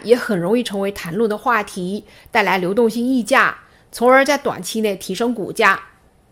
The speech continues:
但是马斯克的两家公司赚钱能力远不如美股前十的明星股，就是他画饼的能力比较优秀啊。股票的估值简直是按很多年以后的净利润来定价的。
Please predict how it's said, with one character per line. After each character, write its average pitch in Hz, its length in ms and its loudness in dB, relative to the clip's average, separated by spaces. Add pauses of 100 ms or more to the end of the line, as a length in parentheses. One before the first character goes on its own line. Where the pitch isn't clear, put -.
(240)
但 226 140 0
是 214 280 0
马 170 140 -4
斯 254 160 -6
克 285 240 0
的 185 140 -2
两 160 260 -4
家 208 180 2
公 247 240 -2
司 269 320 -4 (300)
赚 349 260 6
钱 202 220 0
能 190 220 -2
力 220 220 2
远 196 220 4
不 247 140 -2
如 208 120 4
美 196 180 0
股 202 160 -2
前 202 280 -6
十 214 160 -6
的 208 120 0
明 196 200 -4
星 302 220 0
股， 170 300 -4 (260)
就 311 160 2
是 277 160 2
他 240 160 0
画 277 300 2
饼 170 180 -6
的 170 100 -2
能 185 220 0
力 240 140 2
比 185 100 -10
较 208 160 4
优 220 220 4
秀 - 380 0 (100)
啊。 - 380 -8 (360)
股 240 140 -2
票 339 200 8
的 302 80 4
估 330 160 4
值 247 280 8
简 220 180 0
直 202 80 -2
是 226 120 0
按 311 180 4
很 170 320 -4
多 330 180 2
年 262 180 4
以 202 140 0
后 208 180 4
的 196 80 2
净 208 220 -2
利 208 60 -2
润 202 180 2
来 160 160 -4
定 190 240 -6
价 170 240 2
的。 - 80 -12